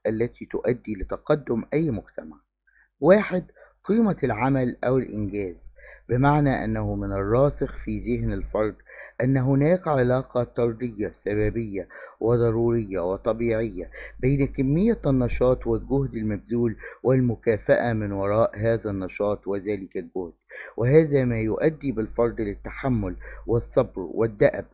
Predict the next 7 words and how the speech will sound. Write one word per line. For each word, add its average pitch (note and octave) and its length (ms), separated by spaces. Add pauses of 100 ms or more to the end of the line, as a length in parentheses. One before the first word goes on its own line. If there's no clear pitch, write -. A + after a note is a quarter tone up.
(300)
انتظار B2 500
لمكافأة A#2+ 960
لن A2+ 300
تخذله. A#2 520 (540)
اتنين، C#3 560 (360)
قيمة A3 400
الإبداع. A#2 680